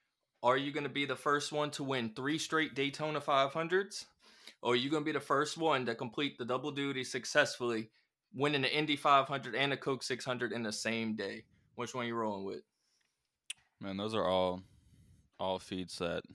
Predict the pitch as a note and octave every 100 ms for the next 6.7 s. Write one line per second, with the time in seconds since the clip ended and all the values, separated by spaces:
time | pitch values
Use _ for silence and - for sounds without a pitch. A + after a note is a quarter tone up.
0 | - F#2+ F2+ E2+ F2+ - - F#2+ F#2 F2
1 | F2 F2+ F#2+ - - _ _ - G2+ G2
2 | F2+ F#2 _ _ - - - F#2 F2 E2+
3 | G2 G2+ F#2 F2+ E2+ E2+ - F#2 F2 -
4 | - F#2+ G2 - E2 - - _ - -
5 | _ _ - G#2+ G2+ F#2 F2+ F2+ F#2+ -
6 | A#2+ G#2+ - F#2+ F#2 A2